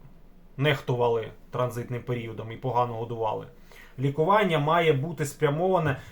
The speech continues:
на відновлення нормального рівня глюкози в крові і створення депо, депо... глікоте-, глік-,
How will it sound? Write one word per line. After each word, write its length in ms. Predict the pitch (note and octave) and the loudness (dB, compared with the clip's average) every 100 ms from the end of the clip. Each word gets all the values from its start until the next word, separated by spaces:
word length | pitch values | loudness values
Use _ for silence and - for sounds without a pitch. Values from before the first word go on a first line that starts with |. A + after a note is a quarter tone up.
| - | -4
на 140 | C3 C#3 | 2 2
відновлення 640 | C#3 D#3 G3+ E3+ D#3 C#3+ | 2 4 4 4 4 4
нормального 760 | C3+ D3 D#3+ E3+ D#3 C#3+ B2+ C3 | 4 4 6 6 6 2 2 0
рівня 440 | E3 E3 D3+ C3 | 0 0 0 0
глюкози 640 | A2+ C3+ - F3 F#3+ C3+ | 0 -2 0 2 2 2
в 100 | C3+ - | -2 0
крові 560 | C#3 E3+ G#3 E3 B2 - - - - | 2 8 8 8 0 -6 -20 -16 -8
і 80 | C#3 | -6
створення 720 | - D3+ G3 G3 D#3+ D3 A#2+ | -4 4 6 6 4 0 0
депо, 640 | A#2+ F3+ D#3+ - C#3+ A#2+ - - - - - | 2 4 2 2 2 2 -2 -14 -20 -20 -6
депо... 600 | B2+ C#3 E3+ G3+ G#3 F#3+ - - - - - - D3 | -4 -2 4 6 8 6 -4 -20 -20 -20 -20 -12 -4
глікоте-, 960 | C3+ D#3+ - C#3 - E3+ G3 G3 C3+ | -2 -2 -2 -4 -2 0 2 2 0
глік-, 320 | B2+ C3+ - | -2 -2 -6